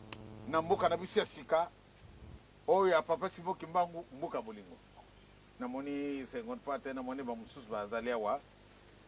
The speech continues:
eh, wana sepelisi ngambo moke. Kasi ekokaki, biso bato tosangani, eh, mokongo mozali te, mongangulu mozali te. Omoni tika Nzambe akopesa bino.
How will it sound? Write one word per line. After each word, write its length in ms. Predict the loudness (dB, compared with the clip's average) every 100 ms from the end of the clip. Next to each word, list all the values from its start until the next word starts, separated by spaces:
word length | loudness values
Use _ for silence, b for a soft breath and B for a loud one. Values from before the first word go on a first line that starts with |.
| -8
eh, 420 | -6 -4 -4 -4
wana 200 | -4 -4
sepelisi 360 | -10 -10 -10 -6
ngambo 220 | -4 -4
moke. 300 | -4 -6 -6 -8 -18 0
Kasi 280 | 2 2 -2
ekokaki, 420 | -6 0 0 0 -6
biso 240 | -6 -2 0
bato 180 | 0 0
tosangani, 480 | 0 8 8 10 8
eh, 160 | 6 2 -8 -20 -2
mokongo 360 | 0 6 6 6
mozali 360 | 2 2 2 0
te, 160 | -2 -4 -16 -20 -6
mongangulu 480 | 2 6 6 6 0
mozali 360 | 0 0 0 -2
te. 140 | -8 -10 -6 -2
Omoni 320 | 2 2 2
tika 180 | 0 0
Nzambe 320 | 2 2 2
akopesa 340 | 0 -4 -4 -8
bino. 180 | -10